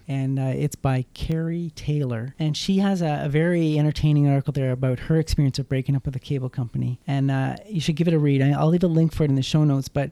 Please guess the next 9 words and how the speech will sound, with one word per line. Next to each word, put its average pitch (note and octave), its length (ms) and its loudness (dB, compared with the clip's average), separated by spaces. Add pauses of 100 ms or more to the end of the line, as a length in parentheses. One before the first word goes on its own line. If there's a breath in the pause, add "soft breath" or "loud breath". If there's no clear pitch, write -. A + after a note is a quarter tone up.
(140)
she G3+ 160 -2
talked G#3 300 0
about, D#3 360 0
she F3+ 100 -8
talks F#3 240 -2
about D3+ 180 0
how D3 240 0
she, E3 440 -2
um, C#3 540 2